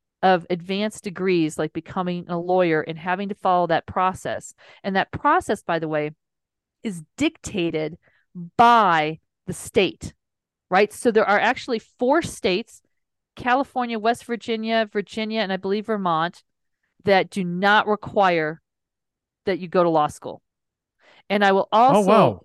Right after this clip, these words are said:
Speaker 1: Yep, I will also tell, you know, so it's not like Montana is, is, uh, or, you know, it's, it's not like no state does this, right? But the other thing that you have to understand as well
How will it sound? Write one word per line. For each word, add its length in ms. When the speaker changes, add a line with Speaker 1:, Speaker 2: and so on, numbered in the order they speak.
Speaker 1:
Yep, 200
I 100
will 100
also 340
tell, 560
you 60
know, 40
so 140
it's 160
not 180
like 180
Montana 640
is, 440
is, 340
uh, 260
or, 200
you 140
know, 80
it's, 140
it's 280
not 160
like 200
no 240
state 380
does 240
this, 320
right? 220
But 260
the 160
other 160
thing 200
that 100
you 100
have 160
to 80
understand 500
as 180
well 440